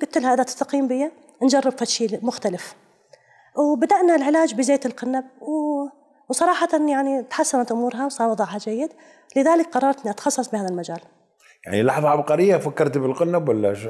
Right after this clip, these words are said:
Speaker 2: شلون؟
Speaker 1: آه، لا، هو أكو تغير، آم،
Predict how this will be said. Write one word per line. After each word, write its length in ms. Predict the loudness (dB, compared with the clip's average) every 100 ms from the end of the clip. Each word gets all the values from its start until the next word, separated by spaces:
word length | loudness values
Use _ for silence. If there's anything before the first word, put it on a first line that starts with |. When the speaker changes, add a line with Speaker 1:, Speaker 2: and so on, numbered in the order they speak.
| -10
Speaker 2:
شلون؟ 300 | -12 -8 -8 -8 -18 -20 -20 -4
Speaker 1:
آه، 200 | -2 0
لا، 240 | 2 0 0
هو 160 | 0
أكو 240 | 2 0 -2
تغير، 580 | -2 2 4 4 2 -2
آم، 680 | -2 0 0 0 -2 -4 -8